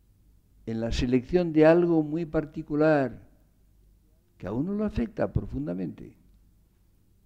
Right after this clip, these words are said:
pero que no es toda la realidad, que no agota la realidad. La reducción de la realidad a una parte suya,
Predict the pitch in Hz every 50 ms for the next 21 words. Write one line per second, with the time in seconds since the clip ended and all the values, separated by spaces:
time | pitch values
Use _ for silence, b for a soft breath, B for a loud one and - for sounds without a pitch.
0 | _ _ _ _ _ _ _ _ _ _ _ _ _ _ _ _ _ _ - 113
1 | 104 - - 101 101 101 107 131 165 175 151 - - - 113 113 110 104 98 98
2 | 98 98 101 98 98 92 90 87 98 90 - - 135 127 139 151 156 160 156 151
3 | 170 170 160 - 135 104 98 98 101 107 107 104 98 98 92 87 85 107 104 107
4 | 113 _ _ _ _ _ _ _ _ _ _ _ _ _ _ _ _ _ _ _
5 | _ _ _ _ _ _ _ _ _ _ _ _ _ _ _ _ _ _ _ _
6 | _ _ _ _ _ _ 117 120 123 123 131 143 143 139 156 143 - - 180 208
7 | 202 170 123 101 101 - - - _ _ _ _ _ _ _ _ _ _ _ _
8 | _ _ _ - 131 127 127 135 135 127 127 127 127 127 127 131 143 143 135 -
9 | - - - 120 135 151 156 147 143 - - - - - - - - - _ -
10 | - - - - - 110 98 85 73 69 71 80 -